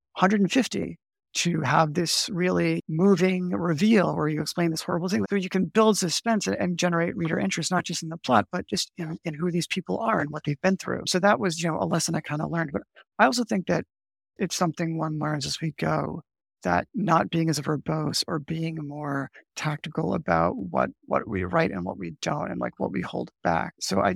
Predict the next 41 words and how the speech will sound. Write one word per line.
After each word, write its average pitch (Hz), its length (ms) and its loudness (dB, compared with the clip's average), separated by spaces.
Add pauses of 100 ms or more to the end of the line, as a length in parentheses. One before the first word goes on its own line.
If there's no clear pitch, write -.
I - 100 0
think 180 220 -2
part 214 180 2
of 214 40 2
that 196 140 2
is 147 140 -4
ju-, 87 140 -6
just - 240 -4
experience 220 640 -4
and 185 320 -4
not 170 300 2
wanting 160 360 0
to 147 360 -8 (540)
bog 151 260 2
the 165 100 0
reader 147 260 -2
down 160 640 -2
with - 160 -6
a 165 60 0
lot 151 160 0
of 147 60 -4
stuff - 200 -4
right 151 240 -4
away. 156 480 -4 (340)
But 226 200 4
also, 143 380 2
like, 196 120 -2
as 156 140 2
you 170 80 0
mentioned, 160 280 0
I, 156 160 2
I've 175 200 0
done 175 160 2
speculative 220 520 2
stuff - 280 0
and 180 100 -2
I've 151 100 -4
done 165 200 -2
historical 143 480 -6
stuff. - 420 -8
And 185 240 -4